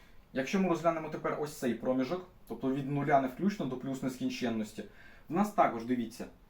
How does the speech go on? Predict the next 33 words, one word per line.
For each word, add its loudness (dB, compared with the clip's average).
ігреки 2
всі -6
додатні 4
ось -6
тут -4
будуть, -6
так? 2
Ось -12
ці -2
додатні. -4
А, 4
у -4
даному 2
випадку, -2
а, 4
знову 0
ж -6
таки, -6
е, -8
якщо 0
ви 2
подумали, 2
що -2
там 4
десь 2
може -2
бути -2
воно 0
від'ємне, -4
ні, 0
знову 0
ж -14
таки, -8